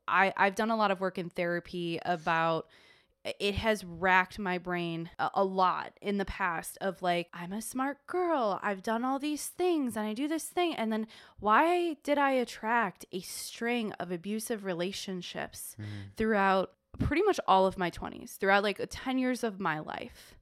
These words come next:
Speaker 1: And, like, what's wrong with me? What did I do?" Like, and,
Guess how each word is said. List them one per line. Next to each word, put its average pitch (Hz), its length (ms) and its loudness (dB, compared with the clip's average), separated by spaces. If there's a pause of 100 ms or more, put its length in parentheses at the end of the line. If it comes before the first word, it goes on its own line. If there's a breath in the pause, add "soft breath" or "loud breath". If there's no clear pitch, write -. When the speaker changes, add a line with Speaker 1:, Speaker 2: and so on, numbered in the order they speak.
(540 loud breath)
Speaker 1:
And, 190 600 4 (280)
like, 185 380 -4 (100)
what's 208 420 0
wrong 220 300 2
with 196 180 -4
me? 156 200 -8
What 196 220 2
did 240 120 2
I 240 120 0
do?" 185 240 -6
Like, 180 200 -2 (420 loud breath)
and, 208 380 2